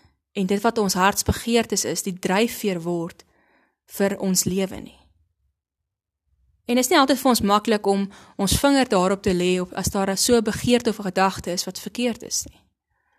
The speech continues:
Want dit word so natuurlik deel van ons, dit word deel van ons elke dag se asemhaling. Ek dink eenvoudig aan hierdie ge-, bid-, uitdagings wat die gemeente in Thyatira beleef het.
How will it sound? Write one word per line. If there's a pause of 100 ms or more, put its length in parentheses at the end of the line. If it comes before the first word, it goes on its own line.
(240)
Want
dit
word
so
natuurlik
deel
van
ons,
dit
word
deel
van
ons
elke
dag
se
asemhaling. (1700)
Ek
dink
eenvoudig
aan
hierdie
ge-,
bid-,
uitdagings
wat
die
gemeente
in
Thyatira
beleef
het.